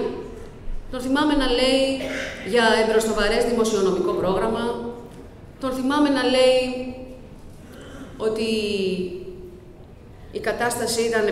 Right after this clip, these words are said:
πάρα πολύ δύσκολη. Εκείνες τις εκλογές η αντιπολίτευση, ε, μίζωνα και ελάσσονα, ε, αποφεύγει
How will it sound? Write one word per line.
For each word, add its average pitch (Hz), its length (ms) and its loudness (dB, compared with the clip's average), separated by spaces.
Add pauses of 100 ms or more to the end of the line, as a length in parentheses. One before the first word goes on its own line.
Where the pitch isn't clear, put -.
πάρα 214 280 2
πολύ 190 320 0
δύσκολη. 214 420 0 (1200)
Εκείνες 370 300 6
τις 370 180 2
εκλογές 254 380 4 (600)
η 226 160 0
αντιπολίτευση, 226 680 2 (440)
ε, - 40 -12 (160)
μίζωνα 262 400 0
και 214 80 0
ελάσσονα, 208 500 0 (720)
ε, 240 40 -8 (140)
αποφεύγει 311 520 0